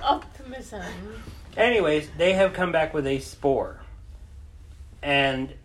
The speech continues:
Speaker 2: have to use gel and rub it over each other's bodies. Very sensual. Phasers set to stun.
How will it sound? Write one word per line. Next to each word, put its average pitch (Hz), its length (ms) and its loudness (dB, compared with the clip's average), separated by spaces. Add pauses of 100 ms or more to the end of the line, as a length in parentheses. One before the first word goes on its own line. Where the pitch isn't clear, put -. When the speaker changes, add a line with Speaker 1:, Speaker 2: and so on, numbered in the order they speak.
(120)
Speaker 2:
have 135 280 0
to 131 80 -8
use 117 280 -6
gel 113 320 -2
and 107 320 -10
rub 98 180 -10
it 101 80 -12
over 98 320 -10
each 101 180 -12
other's 104 240 -10
bodies. 90 680 -14 (800)
Very 92 260 -8
sensual. 110 640 -6
Phasers 107 380 -6
set 104 180 -10
to 120 80 -14
stun. 107 640 -4